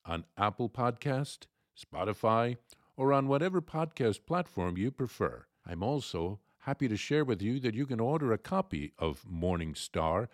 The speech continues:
on shop mercy dot org.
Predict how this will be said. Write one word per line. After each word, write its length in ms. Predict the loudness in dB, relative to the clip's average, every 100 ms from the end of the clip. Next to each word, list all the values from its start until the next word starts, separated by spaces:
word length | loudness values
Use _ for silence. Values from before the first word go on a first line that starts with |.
| -16 -20 _
on 340 | -4 -2 -2 -6 _ _
shop 380 | -12 -4 -2 -2 -2
mercy 640 | 0 2 0 -6 -10 -8
dot 220 | 0 0 2
org. 420 | 2 0 0 -10